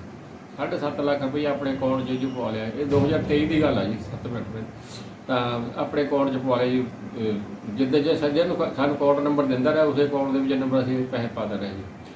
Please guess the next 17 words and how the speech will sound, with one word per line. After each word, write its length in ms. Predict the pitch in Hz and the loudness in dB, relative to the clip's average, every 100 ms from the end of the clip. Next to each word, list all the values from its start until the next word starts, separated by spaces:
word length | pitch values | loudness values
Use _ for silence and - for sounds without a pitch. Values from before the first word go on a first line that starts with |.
| - - | -12 0
ਮੁੜ 180 | 143 147 | 2 4
ਕੇ 120 | 165 | 2
ਜੀ 140 | 165 | 2
ਜਦ 160 | 160 156 | 4 4
ਦੇਖਿਆ 300 | 147 143 151 | 4 2 0
ਫਿਰ 280 | 151 139 151 | 0 0 2
ਇਹ, 260 | 156 156 | 2 2
ਅਹ, 680 | 139 131 127 - 131 127 113 - - 131 | 0 -4 -2 0 4 4 2 -2 -2 2
ਦਿੱਲੀ 260 | 143 147 | 6 6
ਲੈ 200 | 143 135 | 6 6
ਗਏ 120 | 135 | 6
ਜੀ, 60 | 139 | 4
ਐਮਬੈਸੀ, 320 | 131 143 151 | 4 2 2
ਨਾਰਵੇ 340 | 139 123 117 117 | 2 2 2 0
ਦੀ 60 | |
ਐਮਬੈਸੀ 320 | 117 123 - | -2 -4 -4
ਨੂੰ। 100 | 120 | -6